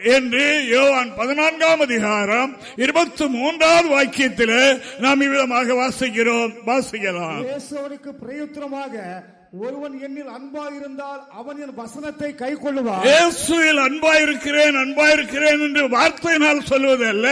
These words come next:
Speaker 1: அல்லது பாடலினால் அவரை புகழுகிறது மட்டுமல்ல, அதாவது ஒருவன் என்னில் அன்பாயிருந்தால் என் வசனத்தை
Speaker 2: கைக்கொள்ளுவான்.
Speaker 1: ஆ.
Speaker 2: "அவனில் என் பிதா அன்பாயிருப்பார்."
Speaker 1: அவனிடத்தில் என் பிதா அன்பாயிருப்பார்.
Speaker 2: "நாங்கள்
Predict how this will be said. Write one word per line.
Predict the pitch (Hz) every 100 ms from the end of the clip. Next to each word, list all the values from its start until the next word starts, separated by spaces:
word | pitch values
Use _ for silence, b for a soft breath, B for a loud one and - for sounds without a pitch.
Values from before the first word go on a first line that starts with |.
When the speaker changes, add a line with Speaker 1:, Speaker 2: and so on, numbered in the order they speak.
| 294 302 B B
Speaker 1:
அல்லது | 202 302 311 269
பாடலினால் | 247 285 339 349 339 339 330 320
அவரை | 311 294 294
புகழுகிறது | 277 254 277 349 330 320 285
மட்டுமல்ல, | 254 269 - 330 277 233 226 285 277 190 - B
அதாவது | 233 285 302
ஒருவன் | 302 294 262
என்னில் | 269 269 233
அன்பாயிருந்தால் | 247 277 320 285 254 247 285
என் | 285 247 233
வசனத்தை | 254 285 247 254 320 320 196 139 -
Speaker 2:
கைக்கொள்ளுவான். | 208 285 233 285 269 226 220 247 226
Speaker 1:
ஆ. | 220 185 147
Speaker 2:
"அவனில் | 175 254 302 302 285
என் | 285 294
பிதா | 262 302 320 294
அன்பாயிருப்பார்." | 269 302 311 294 285 - 254
Speaker 1:
அவனிடத்தில் | 339 339 320 - 311
என் | 302 277 254
பிதா | 247 269 320
அன்பாயிருப்பார். | 285 262 254 226 190 202 220 277
Speaker 2:
"நாங்கள் | 302 311 302